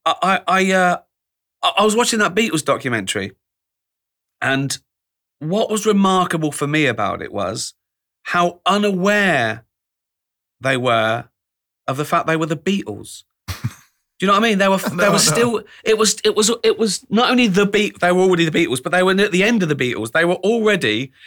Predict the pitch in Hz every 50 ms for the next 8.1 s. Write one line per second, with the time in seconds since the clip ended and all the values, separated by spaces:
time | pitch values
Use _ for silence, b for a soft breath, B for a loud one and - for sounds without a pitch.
0 | B B B B _ 160 151 139 _ - 185 180 185 196 190 175 - - _ -
1 | 160 151 139 131 127 131 131 - - 147 147 147 139 139 135 135 135 131 123 -
2 | _ 143 147 139 131 131 - - 127 110 90 87 95 110 135 139 - _ _ _
3 | _ _ _ 123 120 117 127 147 147 _ _ B B B B B B B _ -
4 | 170 180 185 190 165 - _ _ - _ 175 185 196 190 190 185 185 - - 185
5 | 208 196 - - - 196 190 190 185 180 185 180 175 180 175 - - 190 185 185
6 | 185 185 190 190 190 180 170 151 - - - - 165 165 170 135 160 175 180 180
7 | 151 120 - _ - 175 185 190 190 214 175 185 185 180 - - - 214 226 233
8 | 226 202